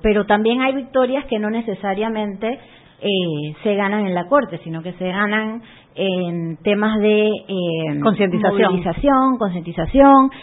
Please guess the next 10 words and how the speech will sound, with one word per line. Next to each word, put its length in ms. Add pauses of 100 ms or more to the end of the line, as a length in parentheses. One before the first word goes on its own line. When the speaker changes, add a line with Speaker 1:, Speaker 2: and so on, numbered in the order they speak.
(240)
Speaker 1:
Eh, 580
quizás 300
no 140
ganamos 300
el 120
caso, 440
pero 260 (560)
obtuvimos, 760 (200)
eh, 520 (800)
algún, 680